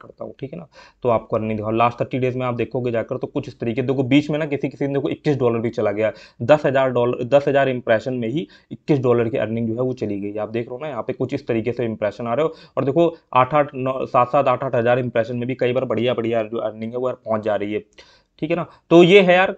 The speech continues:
कभी कभी बढ़िया अर्निंग भी इससे हो जा रही है, और मेरे लिए तो यार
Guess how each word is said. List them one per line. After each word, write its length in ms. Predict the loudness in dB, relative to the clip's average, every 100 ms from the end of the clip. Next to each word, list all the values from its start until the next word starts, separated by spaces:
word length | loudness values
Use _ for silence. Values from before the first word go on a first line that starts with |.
| 4
कभी 140 | 6
कभी 200 | 6 6
बढ़िया 300 | 6 6 6
अर्निंग 260 | 4 2 0
भी 60 |
इससे 200 | 0 2
हो 160 | 2 4
जा 120 | 4
रही 120 | 4
है, 60 | 6
और 120 | 6
मेरे 200 | 6 4
लिए 100 | 4
तो 80 | 4
यार 100 | 4